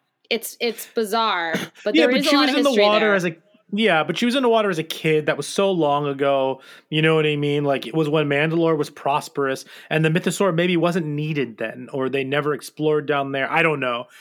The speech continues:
Speaker 2: There's, like, a lot
Speaker 1: Yeah.
Speaker 2: of different ways to take that, um, obviously. Um, I did like when Bo-Katan does say, um, you know, "No one even remembers why we're infighting anymore. All we know is that it made us weaker for the Fist of the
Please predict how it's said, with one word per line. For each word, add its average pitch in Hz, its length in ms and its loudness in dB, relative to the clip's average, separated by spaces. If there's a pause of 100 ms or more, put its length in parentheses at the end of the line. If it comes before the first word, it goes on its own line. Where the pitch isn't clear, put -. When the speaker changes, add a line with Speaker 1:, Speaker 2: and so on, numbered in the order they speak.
(200)
Speaker 2:
There's, 185 160 4
like, 196 140 2
a 196 40 4
lot 151 320 4
Speaker 1:
Yeah. 151 80 0
Speaker 2:
of 123 60 -12
different 135 320 -2
ways 123 260 -2
to 117 80 -14
take 117 340 -8
that, 113 320 -4
um, 107 280 -6
obviously. 107 640 -10 (340)
Um, 110 340 -2 (440)
I 175 200 0
did 175 260 2
like 170 200 2
when 151 180 0
Bo-Katan 139 840 -2
does 135 360 0
say, 123 520 -2
um, 107 360 -6 (480)
you 156 120 -4
know, 147 400 2
"No 165 140 4
one 180 120 2
even 156 140 0
remembers 120 560 -2
why 107 160 -2
we're 101 240 -4
infighting 104 600 -6
anymore. 98 360 -10
All 139 200 0
we 139 120 -4
know 127 160 -2
is 113 80 -4
that 117 80 -4
it 107 100 -8
made 113 140 -4
us - 160 -10
weaker 107 340 -6
for 107 160 -14
the 95 140 -18
Fist - 280 -12
of 98 120 -18
the 98 180 -10